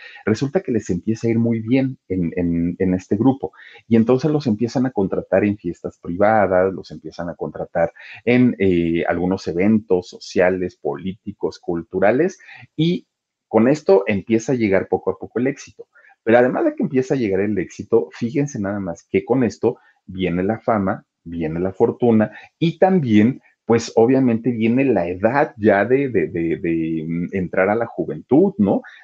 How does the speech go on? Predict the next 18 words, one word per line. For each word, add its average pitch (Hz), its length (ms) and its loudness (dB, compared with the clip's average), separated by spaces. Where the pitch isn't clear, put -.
De, 87 160 -2
de 87 140 -8
Charly 120 320 -4
Sa, 113 320 -2
catorce, 139 640 -2
quince 135 400 4
años. 135 360 2
Pues, 226 300 4
óiganme 165 460 4
ustedes, 80 420 -6
el 92 100 -6
chamaco 139 400 0
quería 107 300 2
comerse 117 440 0
el 104 100 2
mundo 143 400 4
a 127 40 6
mordidas 101 600 0